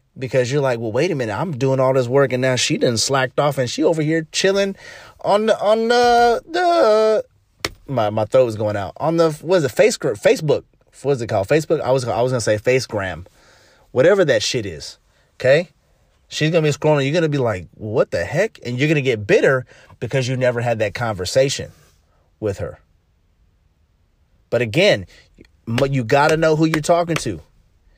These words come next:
You gotta know. And my wife actually reminds me when I'm talking to the kids that, you know, I expect them to, to know a certain thing and, and, and to, to be able to do certain things on their own, and they just don't do it. You know, seven and ten.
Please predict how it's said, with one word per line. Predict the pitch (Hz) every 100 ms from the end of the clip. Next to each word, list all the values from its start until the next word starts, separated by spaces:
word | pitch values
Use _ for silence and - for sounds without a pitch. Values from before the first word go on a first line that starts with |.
| _ _
You | 110
gotta | 127 135 143
know. | 151 139
And | 147 139
my | 135 185
wife | 175 175 170
actually | 113 160 - 147
reminds | 123 113 123 160 185 151
me | 117
when | 101 104
I'm | 117 120
talking | 143 135 123
to |
the | 113
kids | 104 160 170 113 92 - _ _ _ _ - _ _ _ _ _
that, | 104 117 113 - _
you | 117
know, | 120
I | 113
expect | 143 - 143 135
them | 131
to, | 120 113 107
to | - 120
know | 113 127 165
a |
certain | 147 127 107 104
thing | 110 113 113
and, | 107
and, | 87 104 92
and | 107 104
to, | 110 95
to | -
be | 104 120 135
able | 123
to | 113 107
do | 131
certain | 123 127 117
things | 120
on | 117
their | 104 76
own, | 135 135
and | 101
they | 101 107
just | 104 92
don't | 92 87
do | 127
it. | 180 - _ _ _ _ _ _ _ _ _ -
You |
know, | 104 98
seven | - 117 110
and | 101
ten. | - 151 123